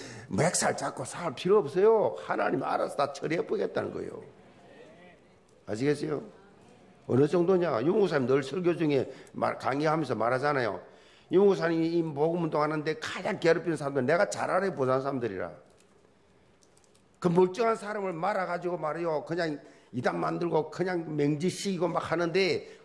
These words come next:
했던 사람 다 죽었어요. 젊었다니까요. 사십 대 잡았다는 게 그냥 요절했다는 게 사십 대. 그 캠핑 홍, 홍씨 홍보라고 있어요. 죽었으니까 홍성립이라고.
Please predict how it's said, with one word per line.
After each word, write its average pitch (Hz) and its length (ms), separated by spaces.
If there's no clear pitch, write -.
했던 208 240
사람 143 220
다 - 180
죽었어요. - 560
젊었다니까요. 147 1120
사십 226 460
대 320 140
잡았다는 214 800
게 - 80
그냥 196 220
요절했다는 233 600
게 - 60
사십 135 320
대. 123 240
그 147 200
캠핑 214 640
홍, 131 680
홍씨 214 320
홍보라고 135 680
있어요. 95 320
죽었으니까 123 460
홍성립이라고. 110 840